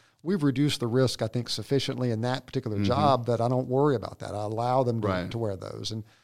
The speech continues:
Speaker 1: I think, you know, being open-minded as a safety professional and, and recognize, well, what is the hazard and, and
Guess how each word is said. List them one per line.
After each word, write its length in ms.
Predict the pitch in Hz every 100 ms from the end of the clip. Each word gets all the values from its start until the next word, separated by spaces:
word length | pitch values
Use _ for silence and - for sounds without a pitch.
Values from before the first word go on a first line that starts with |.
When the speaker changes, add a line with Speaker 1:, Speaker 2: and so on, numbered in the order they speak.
| _ _ -
Speaker 1:
I 60 | 127
think, 220 | 156 156 - 127 -
you 100 | 151
know, 80 | 135
being 220 | 151 147
open-minded 640 | 147 151 120 127 143 127 110
as 160 | 104
a 40 | 101
safety 280 | 151 147
professional 580 | - 101 110 101 117 113
and, 180 | 107 110 -
and 260 | 113 107
recognize, 460 | 139 160 143 143 131
well, 160 | 135
what 160 | 139 170
is 80 | 151
the 100 | 143
hazard 480 | 135 127 120 120 117
and, 240 | 113 110 131
and 280 | 123 120